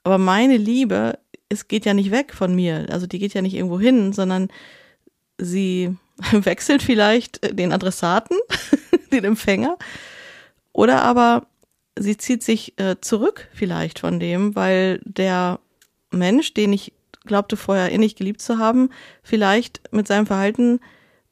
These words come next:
mm, Raubbau an meinem Gefühl getrie-, ge-, getrieben hat oder, oder aber ma-, mich so verletzt hat, dass ich das zurückgenommen hab. Aber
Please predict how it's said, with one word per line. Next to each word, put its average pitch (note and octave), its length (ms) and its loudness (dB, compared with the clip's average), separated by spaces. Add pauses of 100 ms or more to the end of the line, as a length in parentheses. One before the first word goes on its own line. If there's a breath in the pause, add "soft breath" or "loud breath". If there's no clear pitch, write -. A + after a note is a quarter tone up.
(180)
mm, G3 460 0
Raubbau G#3 460 2
an G3 120 2
meinem F#3+ 200 0
Gefühl G#3+ 240 -4
getrie-, G3 440 -6
ge-, E3+ 160 -6
getrieben F#3 480 -4
hat F3+ 300 -2
oder, F#3+ 400 2
oder F#3+ 220 0
aber F#3+ 180 0
ma-, F#3 180 0
mich F#3+ 200 -2
so F#3+ 80 -4
verletzt F3+ 340 -4
hat, F#3+ 140 -4
dass - 240 -8 (420 loud breath)
ich - 160 -8
das - 220 -4
zurückgenommen F#3 580 0
hab. - 220 -6
Aber F3+ 320 -2